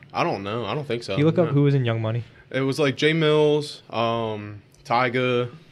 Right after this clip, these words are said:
Speaker 2: Tyga,
Speaker 1: Yeah,
Speaker 2: that's
Speaker 1: Ty-,
Speaker 2: who it was.
Speaker 1: Tyga?
Speaker 2: Was, was,
Speaker 1: <laughs>
Speaker 2: uh, was Wiz Khalifa there?
Speaker 1: Nah.
Speaker 2: No, uh, Big Sean. Big
Speaker 1: Mm.
Speaker 2: Sean was definitely, right?
Speaker 1: No, he's, um, Good Music.
Speaker 2: Yeah, but, uh,
Speaker 1: He might have had a feature, but I don't
Speaker 2: I'm just thinking of people who are connected.
Speaker 1: Yeah. Chanel West Coast, oh my God.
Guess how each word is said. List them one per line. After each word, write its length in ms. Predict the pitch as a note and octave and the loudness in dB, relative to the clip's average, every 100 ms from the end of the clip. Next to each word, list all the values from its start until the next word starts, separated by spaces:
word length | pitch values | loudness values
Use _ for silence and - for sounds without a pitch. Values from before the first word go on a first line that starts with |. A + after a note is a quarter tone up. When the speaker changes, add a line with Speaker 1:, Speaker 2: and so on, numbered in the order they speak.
| _ | _
Speaker 2:
Tyga, 360 | E3 D3 C3+ C3 A#2+ A2+ | 4 6 6 4 -2 -2
Speaker 1:
Yeah, 120 | A2+ | -2
Speaker 2:
that's 120 | A#2 | 0
Speaker 1:
Ty-, 160 | A#2 G2 | 0 -2
Speaker 2:
who 60 | A#2+ | -4
it 60 | |
was. 200 | A2+ G#2+ | -8 -6
Speaker 1:
Tyga? 640 | - A#4 B4 A#2 A2 C#3+ | 0 2 2 2 -4 -4
Speaker 2:
Was, 340 | C3+ D#3 F3 E3 | 4 8 8 6
was, 320 | E3+ E3 E3 | 6 6 8
Speaker 1:
<laughs> 120 | D#3+ | 6
Speaker 2:
uh, 240 | D#3 D3+ C3 | 6 4 4
was 160 | C#3+ | 4
Wiz 200 | C3 D3+ | 4 2
Khalifa 340 | - D#3 D#3 F#3+ | 2 -2 0 -2
there? 180 | F#3+ F#3+ | -2 -2
Speaker 1:
Nah. 380 | B2 A2+ G#2 G2 | -4 -4 -4 4
Speaker 2:
No, 280 | E3 D#3+ C#3 | 8 8 8
uh, 220 | C3+ C3+ | 6 6
Big 160 | D3 | 4
Sean. 240 | C#3 B2+ F#2+ - - - | 0 -4 -6 -16 -12 -6
Big 140 | B2+ | -4
Speaker 1:
Mm. 20 | |
Speaker 2:
Sean 140 | C3 A2+ | -4 -4
was 100 | G#2+ | -6
definitely, 320 | G2+ - G#2 | -8 -6 -4
right? 160 | A2+ - - | -6 -8 -10
Speaker 1:
No, 80 | A#2 | -4
he's, 260 | A#2+ B2 D3 | -2 -2 0
um, 420 | D3+ D3 C#3 A#2 | 0 -2 -4 -4
Good 120 | B2+ | -4
Music. 300 | B2 A#2+ F#2+ - _ _ _ | -4 -6 -10 -14 _ _ _
Speaker 2:
Yeah, 220 | D3 D#3+ | 6 8
but, 220 | C3+ B2+ - - _ _ _ - | 8 2 -2 -20 _ _ _ -12
uh, 280 | B2+ A#2+ A#2+ | -8 -6 -2
Speaker 1:
He 60 | |
might 120 | A3 | 0
have 120 | G3 G#2 | 0 -2
had 0 | |
a 60 | |
feature, 500 | - D#3 F3 B2 A2+ - - | -6 -6 -4 -6 -8 -12 -10
but 80 | A#2 | -6
I 60 | D3+ | -6
don't 120 | D#3 - | -4 2
Speaker 2:
I'm 120 | C#3+ | 4
just 120 | G#3 | 6
thinking 160 | G#3 E3 | 6 6
of 60 | C3+ | 8
people 160 | C3+ | 8
who 60 | A#2+ | 8
are 60 | G#2+ | 4
connected. 580 | G#2 G2 F#2+ - F#2 - - - | 0 -2 -2 -2 -6 -8 -20 -16
Speaker 1:
Yeah. 220 | G#2+ G2+ G#2 _ _ _ _ | -12 -12 -14 _ _ _ _
Chanel 260 | - A2+ G#2 | -12 -10 -8
West 200 | G2+ - | -10 -12
Coast, 240 | G2+ - | -16 -16
oh 40 | - | -20
my 60 | - | -20
God. 100 | - | -20